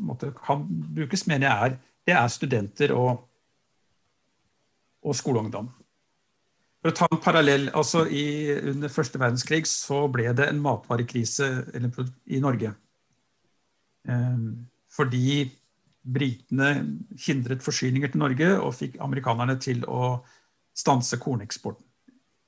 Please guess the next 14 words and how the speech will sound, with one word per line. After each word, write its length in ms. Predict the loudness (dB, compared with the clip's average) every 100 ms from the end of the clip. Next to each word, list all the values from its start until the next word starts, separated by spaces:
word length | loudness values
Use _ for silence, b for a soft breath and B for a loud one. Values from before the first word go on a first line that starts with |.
| -6
eksporten. 460 | -2 -2 -2 -4 -6 _ -20 -20 _ -16 -14 -16 _ _
Da 140 | 2 4
satte 800 | 4 2 2 6 6 4 -2 -2
myndighetene, 720 | 0 0 2 -2 0 0 0
altså 160 | 0
ved 160 | -2 0
regjeringen, 320 | 0 0 -2
i 20 |
gang 300 | 2 2 2
en 340 | -2 -6 -4 -4 -4 -2
voldsom 380 | 2 2 0 -6
mobilisering 560 | -4 -2 0 4 4 2
for 240 | 0 0
å 160 | 2